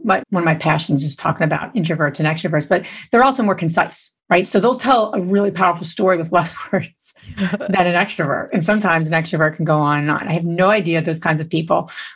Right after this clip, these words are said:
Speaker 1: but supposedly that's, that's what I understand as, as extroverts
Speaker 2: Well,
Speaker 1: being
Speaker 2: I
Speaker 1: funny.
Speaker 2: usually say two words, "Done, good, go ahead." <laughs>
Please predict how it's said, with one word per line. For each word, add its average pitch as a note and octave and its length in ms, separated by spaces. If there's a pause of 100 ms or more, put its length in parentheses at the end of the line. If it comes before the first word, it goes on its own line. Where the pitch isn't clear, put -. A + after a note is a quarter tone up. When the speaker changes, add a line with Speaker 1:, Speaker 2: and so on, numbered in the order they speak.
Speaker 1:
but F3 260
supposedly F3 640
that's, E3 220
that's E3 260
what F3 80
I D#3+ 140
understand D#3 480
as, D3 180
as E3 140
extroverts E3 320
Speaker 2:
Well, F4 320 (260)
Speaker 1:
being D#3+ 140
Speaker 2:
I A3 120
Speaker 1:
funny. A3+ 180
Speaker 2:
usually A#3 160
say G#3+ 240
two A#3+ 220
words, F#3+ 380 (160)
"Done, G#3 400 (280)
good, G3 380 (460)
go F#3+ 120
ahead." E3+ 340
<laughs> - 800